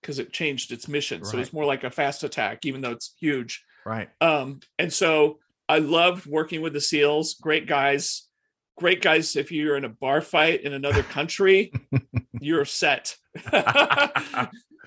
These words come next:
Speaker 1: And, uh, nicest guys in the world. You're on the mess deck singing songs and just being silly.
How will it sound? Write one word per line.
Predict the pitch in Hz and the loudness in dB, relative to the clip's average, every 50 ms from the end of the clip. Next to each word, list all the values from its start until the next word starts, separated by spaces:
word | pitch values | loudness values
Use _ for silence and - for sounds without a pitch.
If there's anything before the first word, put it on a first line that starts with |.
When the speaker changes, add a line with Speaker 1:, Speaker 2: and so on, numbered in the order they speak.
| - - - - | -16 -8 -2 2
Speaker 1:
And, | 180 180 170 170 | 2 2 4 4
uh, | 165 151 139 139 - - - | 2 2 2 0 -2 -6 -4
nicest | 170 190 220 - - 233 220 - | 0 2 2 2 0 -2 -2 2
guys | 220 196 190 190 - | 2 2 2 2 -2
in | 202 180 | -6 -8
the | 170 | -8
world. | 160 156 160 160 165 170 170 170 170 165 165 - | -8 -4 -2 0 0 2 2 0 0 -2 -4 -4
You're | 156 170 | -4 -4
on | 170 170 | -4 -4
the | 156 151 | -2 0
mess | 165 170 170 - - | 2 2 2 2 0
deck | 180 170 165 165 160 | 2 2 2 2 0
singing | - - 185 170 170 170 160 147 | -6 -6 -6 -6 -6 -6 -8 -6
songs | - - 170 160 160 160 165 165 151 139 - - | -4 0 0 2 2 2 0 0 -2 -4 -6 -6
and | 143 147 143 139 | -8 -8 -8 -8
just | 151 147 - - | -8 -8 -6 -2
being | 165 156 156 156 151 | 0 0 0 0 -2
silly. | - - 165 156 160 160 165 165 165 - | -2 0 2 4 4 4 4 2 0 -2